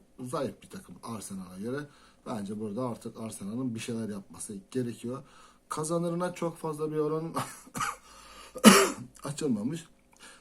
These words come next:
Biz de mecburen ne-, neye gideceğiz? İki tane atana gideceğiz arkadaşlar.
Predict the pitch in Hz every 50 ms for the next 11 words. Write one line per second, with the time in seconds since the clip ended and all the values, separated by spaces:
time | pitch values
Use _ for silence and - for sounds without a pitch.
0 | - - - 160 139 139 143 151 151 143 120 98 101 110 127 135 143 147 139 123
1 | 123 147 151 147 127 110 98 92 98 110 156 170 165 - - - 190 - - -
2 | 101 104 120 135 127 123 - 131 123 127 120 104 92 92 90 82 87 87 - 90
3 | 90 95 - - 185 196 190